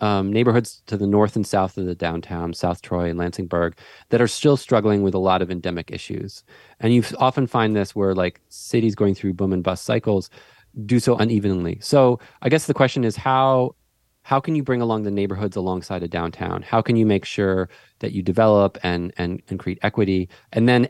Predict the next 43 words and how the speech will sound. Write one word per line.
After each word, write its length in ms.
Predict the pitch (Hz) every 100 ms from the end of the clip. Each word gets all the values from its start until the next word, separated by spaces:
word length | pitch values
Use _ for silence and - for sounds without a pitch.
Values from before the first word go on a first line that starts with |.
| -
as 340 | 139 143 131
you 80 | 127
develop, 520 | 117 127 175 110 107 _
how 180 | _ 123
do 80 | 127
you 60 | 120
make 180 | 110
sure 160 | - 107
that 100 | 101
you 100 | 92
don't 160 | 92 85
displace? 720 | 92 - 101 92 92 - -
And 120 | - 104
I 100 | 101
think, 320 | 120 104 - - - _ _ _ _
you 100 | 123
know, 360 | 110 101 98 139 _ _ _ _ _ _ -
a 40 |
couple 180 | 170 156
years 160 | 139
ago, 140 | 123 113
people 140 | 120
were 60 | 104
like, 140 | 101 -
"Oh, 200 | 220 208
we're 140 | 170
not 240 | 151 135
there 200 | 120 104
yet. 220 | 101 95 101
We 120 | 175
don't 80 | 175
have 80 | 123
to 40 |
worry 160 | 117 104
about 160 | 95
gentrification." 680 | 90 95 87 92 90 - 87
But 120 | -
I 120 | 107
think 200 | 113 160
we 140 | 156 147
are 220 | 104 131
there 260 | 107 92 90
now. 400 | 85 85 -